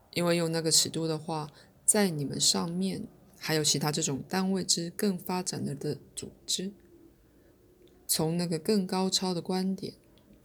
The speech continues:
你们看起来会真的是初级灵魂。因此，至少在此，我比较喜欢谈这些意识单位。它们的本质就是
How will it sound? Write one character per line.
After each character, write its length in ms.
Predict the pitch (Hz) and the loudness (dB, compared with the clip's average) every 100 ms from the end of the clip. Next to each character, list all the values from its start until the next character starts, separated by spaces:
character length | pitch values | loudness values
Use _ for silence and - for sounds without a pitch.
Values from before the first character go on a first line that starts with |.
| - - | -20 -6
你 120 | 156 | 0
们 360 | 143 143 147 165 | 2 2 0 -4
看 220 | - 175 | -6 -2
起 200 | 156 - | 0 0
来 180 | 139 135 | -2 -6
会 160 | 143 160 | -4 -4
真 260 | - 190 190 | 0 0 0
的 80 | |
是 320 | 156 - 156 143 | 0 -2 -4 -8
初 220 | - 196 | -6 -4
级 320 | 202 - 143 139 | -2 -4 -4 -6
灵 340 | 143 143 151 | -6 -6 -8
魂。 360 | - 220 190 185 _ _ _ _ _ _ _ _ _ _ _ _ - _ _ _ - - | -10 -12 -12 -14 _ _ _ _ _ _ _ _ _ _ _ _ -20 _ _ _ -20 -12
因 200 | - 170 | -2 2
此， 340 | 165 - 147 135 | 4 4 0 -4
至 200 | - 175 | 0 2
少 200 | 147 143 | 2 2
在 260 | 170 190 | 2 2
此， 300 | - - - - - - | 4 4 2 -6 -16 -6
我 80 | 151 | -2
比 100 | 151 | 0
较 100 | 160 | 2
喜 200 | - 147 | 0 -2
欢 180 | 156 | -4
谈 240 | 147 147 147 | -2 -2 -2
这 80 | 165 | 0
些 220 | 175 170 | 0 0
意 100 | 185 | 2
识 240 | - 156 | 2 2
单 320 | 151 165 175 | -2 -4 -4
位。 160 | 180 - _ _ _ _ _ _ _ _ _ _ _ _ | -8 -10 _ _ _ _ _ _ _ _ _ _ _ _
它 160 | - 214 | 4 6
们 100 | 208 | 6
的 80 | |
本 220 | 180 156 147 | 6 2 2
质 220 | - 156 | 0 0
就 200 | 196 190 | 2 4
是 600 | - - 196 180 170 | 4 4 2 -2 -6